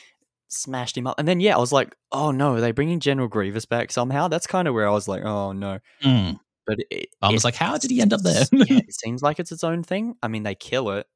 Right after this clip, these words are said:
Speaker 1: so I guess that's it. It's just a weird little creature dude.
Speaker 2: Yeah,
Speaker 1: I
Speaker 2: and that
Speaker 1: don't know if
Speaker 2: happens all
Speaker 1: it's gonna
Speaker 2: across
Speaker 1: come back.
Speaker 2: Star Wars. Like, every single film,
Speaker 1: Yeah.
Speaker 2: there's always weird little creatures that
Speaker 1: Weird
Speaker 2: they
Speaker 1: little
Speaker 2: don't
Speaker 1: creature
Speaker 2: really
Speaker 1: dudes.
Speaker 2: explain. <laughs>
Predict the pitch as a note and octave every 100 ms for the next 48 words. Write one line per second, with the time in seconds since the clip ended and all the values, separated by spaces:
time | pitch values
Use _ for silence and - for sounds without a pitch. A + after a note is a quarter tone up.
0 | _ - G2+ F#2 F#2 F#2 _ - G2 G2
1 | - - _ - G2 - G2+ D#3 - -
2 | A2 F#2+ F#2 A2 G#2+ G2+ - A2 A2+ A#2
3 | C3+ E3+ _ _ _ _ _ _ - G3
4 | F3 D3+ G#2 D#3+ D#3+ C#3 A#2+ A#2 A2+ G#2+
5 | G#2 G2 G2 F#2+ - G2 F#2+ F#2+ F#2 G2
6 | G#2+ A2 G#2+ A2 G#2 - F#2+ F#2+ G2+ -
7 | F#2 F#2 F#2 F#2+ F#2+ - G2 G2 F#2+ -
8 | G2 G2 - - - - F3+ G3 G#2+ C3+
9 | A2 G#2+ G2+ A#2+ - G2 G#2+ G#2+ _ -
10 | -